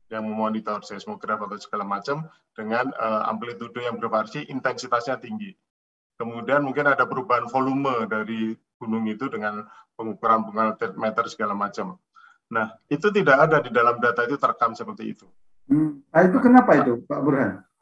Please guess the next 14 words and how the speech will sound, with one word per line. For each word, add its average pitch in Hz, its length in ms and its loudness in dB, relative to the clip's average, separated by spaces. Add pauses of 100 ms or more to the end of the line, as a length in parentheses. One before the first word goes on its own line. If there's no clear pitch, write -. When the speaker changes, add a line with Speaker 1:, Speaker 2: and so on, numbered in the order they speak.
(180)
Speaker 1:
Ya, 127 160 4
memang 180 320 8
tidak 151 300 8
ada 165 100 8
gejala, 160 640 6
tidak 127 320 2
ada 139 160 4
gejala 135 400 0
Speaker 2:
Hmm. 160 80 -6
Speaker 1:
desakan 151 400 0
yang 131 240 -6
tinggi 151 240 -2
dari 127 160 -4
bawah. 120 400 -2